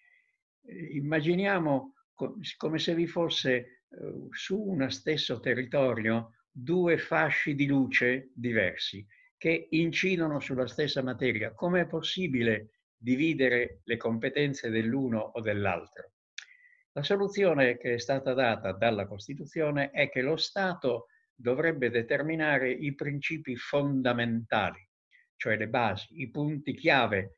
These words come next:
di una disciplina normativa. Le regioni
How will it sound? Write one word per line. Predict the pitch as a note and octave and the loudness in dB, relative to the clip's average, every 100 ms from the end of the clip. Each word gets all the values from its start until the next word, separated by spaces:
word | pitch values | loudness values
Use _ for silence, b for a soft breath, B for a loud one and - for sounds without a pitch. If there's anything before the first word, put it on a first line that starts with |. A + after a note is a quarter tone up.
| b _ | b _
di | A2+ A#2+ | -4 -2
una | A#2 A#2 | 0 -2
disciplina | A2 - A#2 A#2 B2+ A#2 | -2 -2 -4 0 2 2
normativa. | A2 A2 A2 G#2+ C3 A2 - - _ - B B B B _ F#3 | 0 -2 -2 -2 0 0 -4 -12 _ -20 B B B B _ -4
Le | F3+ F#3 | 2 4
regioni | G#3 F#3+ G3 F#3+ G3 G3 | 4 4 4 4 0 -2